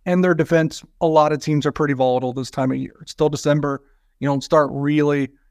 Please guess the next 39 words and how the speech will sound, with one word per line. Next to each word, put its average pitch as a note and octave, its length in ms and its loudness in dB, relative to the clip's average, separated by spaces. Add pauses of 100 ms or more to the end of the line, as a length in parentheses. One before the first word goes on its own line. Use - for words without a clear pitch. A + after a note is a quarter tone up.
(160)
crafting C#3+ 800 2
a D3+ 80 -2
model C#3 340 0
of B2+ 120 -8
consistency C3+ 640 -4 (100)
until D3 280 -2
January. C#3+ 580 -2 (340)
Really, D3+ 220 4
that's D3 200 2
what D3 120 2
happened D3 240 0
with C3 80 -6
this C#3 160 -6
team C#3 160 0
last C#3 340 -2
year, C#3 140 -2
was C3 160 -6
with B2+ 100 -12
the C#3+ 120 -2
Texas C#3+ 380 -4
and C#3+ 140 -4
Baylor C3+ 260 0
road C#3+ 220 0
trip C3 260 -2
at C3+ 100 -4
the - 60 -18
beginning C#3 340 -2
of B2+ 60 -4
January, C#3+ 540 0 (380)
where D3 120 0
they C#3+ 100 2
kinda D3 280 2
started D3 340 0
to, D3+ 120 -4 (180)
to C3+ 140 -6
craft - 420 2 (460)
into D3 360 -2 (100)
form. D#3+ 340 0 (560)
And C#3 240 -2